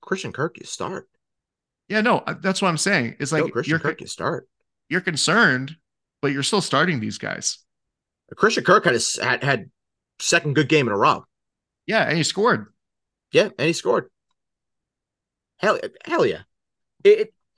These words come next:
Speaker 1: again, it just comes, it just comes down to that these guys, it's very similar to what is in Seattle, what's been in Seattle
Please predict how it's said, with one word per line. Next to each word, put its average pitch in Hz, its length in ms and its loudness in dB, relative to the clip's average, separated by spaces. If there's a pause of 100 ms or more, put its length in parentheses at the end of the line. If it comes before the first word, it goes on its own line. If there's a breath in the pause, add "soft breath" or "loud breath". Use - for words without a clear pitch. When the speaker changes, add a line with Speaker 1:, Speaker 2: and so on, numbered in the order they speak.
(260)
Speaker 1:
again, 190 420 0
it 170 160 0
just 196 220 0
comes, 208 260 -6
it 190 100 -2
just 214 220 -2
comes 214 180 -6
down 220 280 -2
to 135 220 -8
that 127 180 -10
these 180 200 -6
guys, 127 440 0
it's 147 100 -10
very 160 240 2
similar 131 420 -4
to 151 120 -6
what 127 200 2
is 135 120 -2
in 131 200 -6
Seattle, 120 540 -4 (520)
what's 139 200 0
been 170 240 2
in 214 80 2
Seattle 104 560 -6